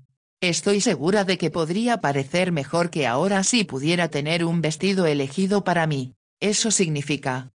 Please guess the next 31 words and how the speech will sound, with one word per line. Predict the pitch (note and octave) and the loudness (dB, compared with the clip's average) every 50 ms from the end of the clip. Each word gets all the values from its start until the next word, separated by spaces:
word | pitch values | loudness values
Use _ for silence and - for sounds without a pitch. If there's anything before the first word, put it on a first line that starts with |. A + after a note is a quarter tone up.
| _ _ _ | _ _ _
comenzó | - - F3+ E3+ D3+ C#3+ D3 C#3+ - G3+ G3+ G3+ | -2 0 0 0 0 -4 -6 -2 0 2 2 4
a | F#3+ F3+ | 2 2
decir | E3+ D#3+ D#3 - F3 F3+ E3 | 0 -2 -2 -2 -2 0 0
el | D#3 C#3+ D3 | 0 -2 -2
duque. | D3 D3+ C#3+ D3+ C3+ C3+ C3 C3 C3 _ _ _ _ _ | -4 -4 -4 -4 -6 -6 -8 -12 -16 _ _ _ _ _
"Soy | - - - - A3+ A#3 A3+ G#3 | -6 -4 -2 0 2 2 2 4
la | G3 D#3+ D3+ | 4 2 2
hermana | C#3+ D3 D3 D#3 F3 F#3 D#3 | 2 0 0 0 0 0 0
menor, | D3+ D#3 D3+ D3 D#3 F#3 G3 | 0 -2 -2 -2 -2 -2 -2
su | F#3+ - - D#3 | -2 -2 -4 -4
señoría", | - - C#3+ C#3 C3+ C3+ C#3+ C#3 C3 B2+ B2+ - _ _ _ _ _ | -2 -2 -4 -4 -2 -2 0 0 0 -2 -4 -8 _ _ _ _ _
lo | - G3 F#3+ E3+ | 2 4 4 4
interrumpió | D#3+ D#3 D#3+ D3+ E3 D#3+ D3+ D3+ D3 C#3+ C#3 D3 F#3+ A3+ A3 G#3+ | 2 0 -2 0 0 0 0 0 -4 -4 -4 -2 0 2 4 2
Antonia. | F#3 E3+ E3 - C#3+ C3 C3 B2 A#2 A#2 B2 A#2+ _ | 2 0 0 -2 -2 -2 -2 -2 -2 -4 -6 -8 _
No | _ F3+ G3 F#3+ F#3 G3 G3 | _ 2 4 4 4 2 2
pudo | - G#3 A3 G3 G#3 F#3+ | 2 -2 0 2 2 2
evitar | E3+ D3+ D3+ D3 D3 - E3 F3+ F3+ | 2 0 -2 -4 -2 0 0 0 0
sonreír | D#3+ - D#3+ D3 D3 C#3 C#3+ C#3 C#3+ E3 G3 A3 G#3 | 0 0 0 -2 -2 -2 -2 0 2 2 2 2 2
al | G#3 F#3 F3 F3 | 2 0 2 0
notar | E3 D#3 D#3+ F3+ F#3+ G3 | 0 0 0 0 0 0
que | F#3+ - F#3+ E3+ | 0 0 2 2
estaba | E3+ E3 - G3+ G#3 A3 A#3 A3+ | 2 0 2 0 2 2 2 0
perplejo. | - F3 D3+ D#3 D3+ C#3+ C3+ B2+ C3 - B2 B2+ B2+ B2+ - _ | 0 -2 -4 -2 0 -2 -2 -2 -2 -2 -2 -4 -4 -8 -14 _
¿Qué | - B3+ C4 B3+ | 2 4 4 4
sabía | - - G#3 F3 G3 A3 A3+ A3 G3+ F#3 | 4 2 2 2 2 2 2 2 4 2
él | G3 A3 G#3+ | 2 2 2
lo | G3+ F3 - | 0 0 0
que | F3 | -2
significaba | E3 - F3+ E3+ E3 D#3+ D3+ D#3+ D#3+ D3+ D3+ D#3 D#3+ D#3+ D#3+ D3+ | -2 -2 -2 -2 -2 -4 -2 -4 -4 -4 0 0 0 2 0 -2
ser | D3+ - F#3+ F3+ E3+ | 0 0 0 -2 -2
pobre? | - D3 C#3 B2+ B2+ C3+ C#3 C#3 | -2 -4 -4 -2 -2 -4 -6 -6